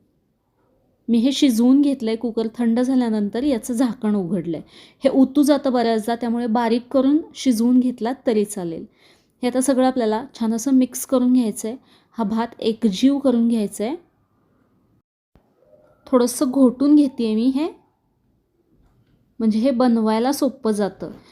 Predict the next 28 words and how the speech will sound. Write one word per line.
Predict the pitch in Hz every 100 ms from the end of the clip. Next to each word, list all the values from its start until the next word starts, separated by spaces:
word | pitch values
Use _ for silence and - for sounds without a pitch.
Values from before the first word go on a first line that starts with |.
| _ -
इथे | 240 262
मी | 269 294 294
रेशनचा | 277 - 262 254 294
तांदूळ | 285 254 262
वापरला | 262 233 208 196
आहे, | 214 226
तुम्ही | 226 233 -
इतर | 226 233
कुठलाही | 262 262 254 220 214 277
वापरलात | 262 - 202 202 262 -
तरी | - 196
चालेल. | 190 175 156 170 _ _ _ _ _ _ _ _ _ _ _ _ - _ _ _ _ _ _ _ _ -
आता | 226
हे | 262 302
बनवण्यासाठी | 240 269 262 269 285 277 269 262 220 226
इथे | 226 - 240
मी | 233 247
एक, | 247 254 - 226
अ, |
दुधाची | 208 226 214 220 - 277
रिकामी | 254 233 220 233
झालेली | 247 226 208 220
पिशवी | 254 254 - 208 214
घेतली | 208 208 190
आहे, | 190
चांगली | - 220 202 208
धुवून | 202 208 220 240
घ्यायची. | 254 214 208 -